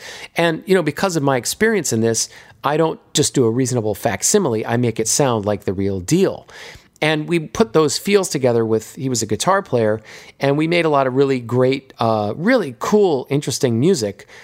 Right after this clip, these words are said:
um, you know, that hopefully will be used as cues in,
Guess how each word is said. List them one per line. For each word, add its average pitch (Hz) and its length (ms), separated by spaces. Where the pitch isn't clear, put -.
um, 113 460
you 160 100
know, 123 120
that 123 180
hopefully 127 320
will 120 100
be 113 140
used 107 260
as 104 160
cues 165 560
in, 120 400